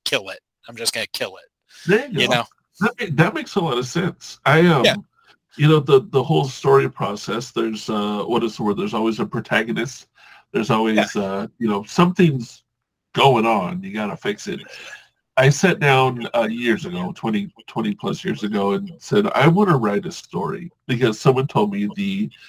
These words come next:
Speaker 2: basic theme to any story is that there's a hero and there's a bad guy, and the hero has to overcome the bad guy or bad thing or whatever.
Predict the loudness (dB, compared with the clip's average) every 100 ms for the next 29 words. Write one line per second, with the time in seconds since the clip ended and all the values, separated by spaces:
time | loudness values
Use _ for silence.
0 | -20 -20 _ 2 2 2 -2 -2 -2 -2
1 | -2 -6 -4 -2 -2 -4 -2 0 0 -2
2 | -6 -4 -4 0 0 0 -4 0 6 6
3 | 6 4 2 -4 -6 -6 -6 -6 -10 -12
4 | -18 _ _ _ -2 -2 2 0 6 6
5 | 6 4 -2 -2 -2 0 -2 -4 -6 -6
6 | -4 -4 -4 -8 -8 -12 _ -4 0 4
7 | 2 2 -6 -6 -14 _ _ -4 -2 -2
8 | -4 -12